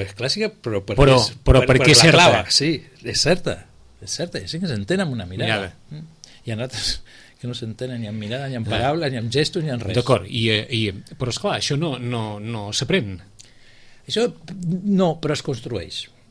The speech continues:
Speaker 1: No
Speaker 2: És a dir,
Speaker 1: s'aprèn,
Speaker 2: la,
Speaker 1: però es
Speaker 2: les,
Speaker 1: construeix.
Speaker 2: les persones que s'entenen amb una mirada,
Speaker 1: Mm.
Speaker 2: i,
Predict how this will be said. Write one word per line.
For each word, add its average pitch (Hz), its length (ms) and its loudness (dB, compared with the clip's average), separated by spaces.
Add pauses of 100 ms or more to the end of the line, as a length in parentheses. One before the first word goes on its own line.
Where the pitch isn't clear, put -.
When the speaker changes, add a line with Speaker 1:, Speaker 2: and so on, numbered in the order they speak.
(1900)
Speaker 1:
No 131 540 -4
Speaker 2:
És 127 80 6
a 156 60 6
dir, 165 100 6
Speaker 1:
s'aprèn, 196 160 4
Speaker 2:
la, 139 80 6
Speaker 1:
però 175 80 4
es - 80 -4
Speaker 2:
les, 135 320 4
Speaker 1:
construeix. 120 340 2
Speaker 2:
les 127 160 4
persones 196 400 0
que 165 80 0
s'entenen 127 420 2
amb 110 120 0
una 110 100 0
mirada, 101 380 0 (220)
Speaker 1:
Mm. 147 200 -4
Speaker 2:
i, 98 140 -6